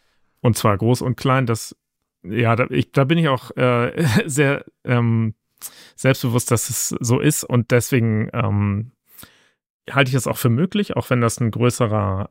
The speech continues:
ähm, größeres Projekt wird, so eine Ausstellung, längerfristig oder dauerhaft. Allerdings bin ich selber noch in so einer Phase, wo ich das noch ein wenig weiter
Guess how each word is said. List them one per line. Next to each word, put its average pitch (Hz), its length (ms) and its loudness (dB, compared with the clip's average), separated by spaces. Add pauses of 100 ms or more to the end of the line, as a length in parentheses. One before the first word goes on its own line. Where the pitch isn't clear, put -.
ähm, 98 460 -2
größeres 113 320 0
Projekt - 540 -4
wird, - 460 -2
so - 200 -6
eine 143 440 -4
Ausstellung, 147 520 0
längerfristig 135 760 0
oder 110 240 2
dauerhaft. 170 600 0 (920)
Allerdings 170 540 0
bin 143 180 2
ich 135 120 -2
selber 143 420 2
noch 131 260 -2
in 120 220 2
so 113 100 0
einer 120 160 2
Phase, 120 380 0
wo 117 60 2
ich 117 80 0
das - 200 -6
noch 120 140 0
ein 113 160 0
wenig 123 320 -2
weiter 117 360 0